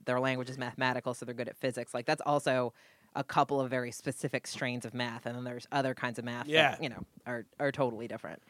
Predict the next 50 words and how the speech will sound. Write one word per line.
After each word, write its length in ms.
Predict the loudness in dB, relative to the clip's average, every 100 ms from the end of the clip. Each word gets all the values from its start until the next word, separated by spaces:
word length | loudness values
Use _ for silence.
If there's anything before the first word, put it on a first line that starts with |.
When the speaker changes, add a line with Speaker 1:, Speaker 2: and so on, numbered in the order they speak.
| -10
Speaker 2:
So 160 | 4 8
when 160 | 8
you 100 | 8
got 360 | 8 12 12 10 4
there 360 | 2 2 0 -4 0
to 140 | 4
Hungary, 440 | 6 4 2 0 0
it 60 |
was 140 | 2 2
in 80 |
a 40 | 0
class? 600 | -2 -2 -2 -4 -4 -8 _ _ 0
Uh, 100 | 4
oh, 100 | 6
this, 180 | 6 4
you 140 | 2 4
went 160 | 4
once 260 | 6 6 6
and 60 | 2
you 80 |
went 140 | 0 -2 _ _ 0
Speaker 1:
Yeah. 140 | 0 0 -12
Speaker 2:
So 120 | 4 6
there's 140 | 8
something 260 | 8 8 8
that 100 | 12
happened 280 | 12 12 6
in 60 |
that 100 | 4
first 240 | 4 2 4
month, 220 | 2 2
six 240 | 0 2 6
months, 260 | 6 6 0
it 20 |
was 120 | -2
enough 220 | 0 -2
to 80 | -2
make 160 | -6 -4
you 60 | -4
move 160 | -4
back. 200 | -4 2 4
Speaker 1:
Yeah. 160 | 4 2 -14 6
I 80 | 8
mean, 100 | 8
I 60 |
think 180 | 4 0
some 180 | 4 2
of 100 | 6
it 140 | 4 4
is 360 | 6 6 4